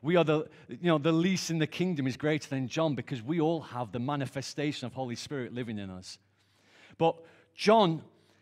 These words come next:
his voice went to the whole of Israel. Everybody listened, and everybody knew that John said, "I'm not the Messiah, but the Messiah is in your midst." So there was this messianic fervor that everyone's got.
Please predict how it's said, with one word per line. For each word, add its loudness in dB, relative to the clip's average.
his 2
voice 8
went 2
to -4
the 2
whole 2
of 4
Israel. 0
Everybody 6
listened, 2
and 0
everybody 2
knew 4
that -2
John 4
said, 4
"I'm 6
not 4
the -2
Messiah, 4
but 0
the 2
Messiah 4
is 4
in 2
your 2
midst." 0
So 0
there 10
was 6
this 2
messianic 0
fervor 10
that 4
everyone's 4
got. 6